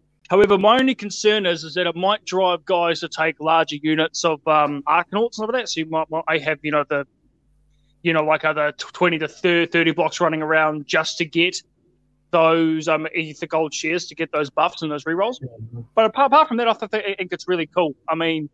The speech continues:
Speaker 1: I mean, you might see it in heavy, um, ship lists, wh-, which is a thing, but we can talk about that later.
Speaker 2: Yeah.
Speaker 1: Mm.
Speaker 2: Uh, I gue-, I guess the cool thing is that,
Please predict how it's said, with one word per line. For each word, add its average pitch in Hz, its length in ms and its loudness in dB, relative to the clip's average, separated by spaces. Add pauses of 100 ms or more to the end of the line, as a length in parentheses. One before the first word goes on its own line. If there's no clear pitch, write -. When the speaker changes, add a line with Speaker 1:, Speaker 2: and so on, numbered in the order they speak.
(1400)
Speaker 1:
I 190 40 4
mean, 175 100 4
you 175 80 4
might 190 240 4
see 185 220 4
it 185 120 4
in 165 140 0
heavy, 170 400 -2 (440)
um, 151 220 -2
ship - 720 -4
lists, 208 400 0
wh-, 160 300 0
which 165 180 -4
is 147 60 -18
a 151 100 -8
thing, 208 380 0
but 165 160 2
we 160 160 0
can 147 120 -12
talk 147 200 -6
about 147 180 -4
that 139 180 -14
later. 143 220 -12 (640)
Speaker 2:
Yeah. 120 120 -16 (100)
Speaker 1:
Mm. 135 160 -10 (1200)
Speaker 2:
Uh, 202 100 -2 (260)
I 190 120 2
gue-, 220 120 4
I 185 80 2
guess - 200 2
the - 60 -18
cool 196 180 6
thing 165 160 0
is 139 180 4
that, 160 300 2